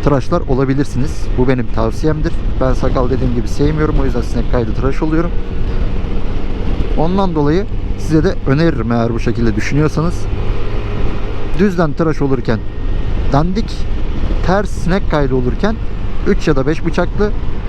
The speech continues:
tıraş jeli mutlaka ve tıraş kolonyası mutlaka kullanın. Krem de kullanabilirsiniz ama ben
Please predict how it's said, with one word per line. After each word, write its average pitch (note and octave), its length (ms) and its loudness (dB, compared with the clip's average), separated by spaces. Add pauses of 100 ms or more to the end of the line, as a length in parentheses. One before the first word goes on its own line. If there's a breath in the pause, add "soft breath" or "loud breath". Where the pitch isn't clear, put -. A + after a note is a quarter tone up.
(280)
tıraş E3+ 220 2
jeli B2 340 0 (160)
mutlaka F#3+ 540 0 (280)
ve D3+ 180 0 (140)
tıraş E3+ 260 0
kolonyası A#2 460 0
mutlaka C3 600 0
kullanın. B2+ 380 2 (200)
Krem G#3+ 260 2
de C#3 40 2
kullanabilirsiniz A#2+ 640 0
ama E3+ 240 0
ben D#3 80 -2